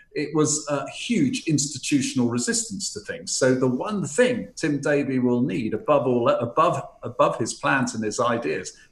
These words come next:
is stamina. He is going to need the stamina to take on the vested interest that will not like what he is doing,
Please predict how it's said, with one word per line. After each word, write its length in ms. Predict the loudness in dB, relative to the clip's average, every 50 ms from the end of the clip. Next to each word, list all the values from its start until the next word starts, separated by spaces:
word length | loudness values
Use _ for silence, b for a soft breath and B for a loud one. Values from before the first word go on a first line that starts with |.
| b -4 -2
is 200 | -2 0 0 -2
stamina. 580 | -2 -2 -2 0 0 0 -2 -4 -4 -8 -14 -18 _ _ -4
He 80 | -2 -2
is 120 | -2 2
going 200 | 2 4 4 4 4
to 100 | 2 2
need 240 | 2 2 2 0
the 100 | -2 -2
stamina 760 | -2 0 0 0 0 0 0 0 2 0 0 -2 -2 -6 -8 B B B B
to 140 | -6 -4 -4
take 320 | -2 2 2 2 2 4
on 180 | 4 4 4 4
the 80 | 2 2
vested 420 | 0 0 0 0 -2 -2 -2 -2
interest 480 | 0 0 -2 -2 -4 -6 -6 -6 -6 -8
that 140 | -8 -8 -6
will 140 | -6 -4 -2
not 320 | 0 2 2 2 2 0
like 260 | -4 -6 -6 -8 -8
what 180 | -10 -10 -12 -12 -12
he 100 | -12 -12
is 200 | -12 -10 -10 -10
doing, 180 | -10 -10 -12